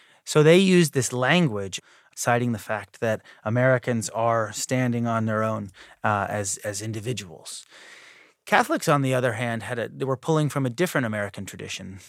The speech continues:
Catholics themselves have a long-standing history of advocating,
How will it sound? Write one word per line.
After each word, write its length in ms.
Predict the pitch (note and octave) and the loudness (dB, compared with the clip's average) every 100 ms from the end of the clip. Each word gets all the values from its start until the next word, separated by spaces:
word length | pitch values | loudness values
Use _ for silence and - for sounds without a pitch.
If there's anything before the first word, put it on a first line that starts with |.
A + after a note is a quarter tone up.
| - | -16
Catholics 380 | - D3+ E3+ D#3 | 0 0 0 -4
themselves 420 | - B2 C#3+ D3 | -4 0 2 2
have 100 | C#3 | 2
a 60 | A#2 | -2
long-standing 840 | A2 A#2 B2+ A#2 - A2+ G#2+ G#2+ | 0 0 0 -2 -2 0 0 -4
history 500 | G2 D#3 - C3+ A#2+ | -4 -4 -2 0 0
of 120 | A2 G2+ | -2 -2
advocating, 720 | G#2 G2+ G#2 A#2 G#2 G2+ | -2 -2 -6 -6 -6 -6